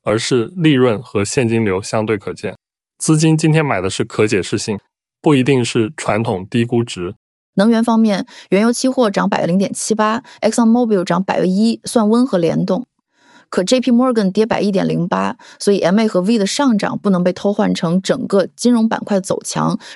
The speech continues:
Speaker 2: 支付网络和银行不是一回事。
Speaker 1: 这轮动暗示的是质量杠铃，一头是 Apple、Microsoft 这种超级现金流，一头是消费、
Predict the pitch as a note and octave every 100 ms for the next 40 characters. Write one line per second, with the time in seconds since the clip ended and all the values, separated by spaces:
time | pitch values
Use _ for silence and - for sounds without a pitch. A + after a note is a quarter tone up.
0 | - A3 A3+ G#3+ E3+ - F#3+ F#3 F3 E3+
1 | E3 G3 E3+ F3+ F3 - E3+ - - -
2 | - _ _ _ F#3 D3 B2 F3 D3+ D3+
3 | C3 C#3+ A#2 G#2 A2 - A#2+ G#2+ B2 G#2
4 | F2+ F#2+ _ _ _ F3 E3+ A#2 A2+ -
5 | D3 C#3+ D3 A2 - - A2 C3 - A#2+
6 | G#2+ A2+ G#2 F#2 F2+ - _ - C3+ C3
7 | G#2 A#2 G2+ G#2 F#2 G2 C#3 _ _ _
8 | F3 D3+ A2+ A2+ - A#2+ A2+ - C3 C3
9 | B2+ G#2